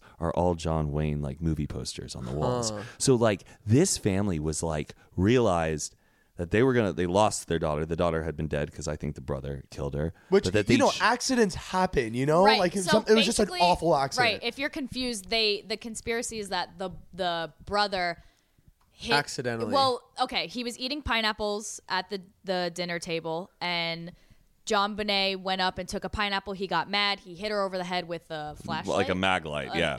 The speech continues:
Speaker 4: yeah, a flashlight.
Speaker 3: Which a kid
Speaker 4: Knocked her
Speaker 3: would
Speaker 4: out.
Speaker 3: do. Like, I feel like a kid would
Speaker 4: Right.
Speaker 3: hit another kid with a,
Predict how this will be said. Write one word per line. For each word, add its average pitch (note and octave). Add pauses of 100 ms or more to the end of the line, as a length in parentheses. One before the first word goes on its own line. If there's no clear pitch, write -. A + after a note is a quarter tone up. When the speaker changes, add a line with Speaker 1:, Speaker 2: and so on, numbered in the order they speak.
Speaker 4:
yeah, D#3+
a -
flashlight. F#3
Speaker 3:
Which F#3
a G#3
kid A3
Speaker 4:
Knocked A#3+
her A#3
Speaker 3:
would G#3
Speaker 4:
out. G#3
Speaker 3:
do. A#3
Like, C#3+
I G#3
feel A#3+
like G#3
a A3
kid A3+
would G#3
Speaker 4:
Right. A3
Speaker 3:
hit F#3+
another E3
kid D3
with B2+
a, C3